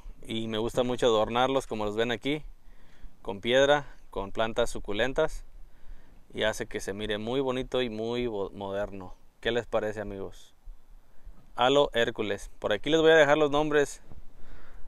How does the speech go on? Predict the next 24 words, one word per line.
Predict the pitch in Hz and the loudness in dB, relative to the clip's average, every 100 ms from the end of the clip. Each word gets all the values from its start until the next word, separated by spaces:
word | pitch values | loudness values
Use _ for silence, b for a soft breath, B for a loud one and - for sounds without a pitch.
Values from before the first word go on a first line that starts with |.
| - | -4
ah, | - 107 101 98 95 - - - - - - - | -2 -2 0 -2 -4 -4 -4 -4 -6 -2 0 2
en | 127 117 | 2 2
las, | 110 - | 2 -2
en | - 110 | -4 -4
los | 101 - | -4 4
textos | 139 135 - 147 | 6 6 4 2
para | - 101 | 2 0
que | 98 - | 0 -4
ustedes | - 113 | 0 2
les | 110 - | 0 -2
puedan | 107 101 101 | -4 -2 -4
ver | 101 | -4
también. | 98 98 92 90 - - - - - - - - - b b b b b b b b b b b - - | -4 -4 -6 -8 -12 -14 -12 -10 -10 -10 -10 -14 -16 b b b b b b b b b b b 0 4
Además | 110 113 127 160 | 6 12 12 12
de | |
los | 160 131 - | 12 12 12
árboles | 170 190 190 180 165 | 12 12 12 12 12
para | - 123 117 | 12 12 12
decoración, | 113 113 117 113 165 | 10 8 6 8 8
amigos, | 180 180 190 185 - | 10 8 8 8 8
también | 117 120 135 | 4 6 6
ponemos | 147 147 151 143 | 6 8 8 10
árboles | 147 151 127 - | 10 10 8 8
frutales. | 117 - 135 156 156 - | 6 8 8 8 6 4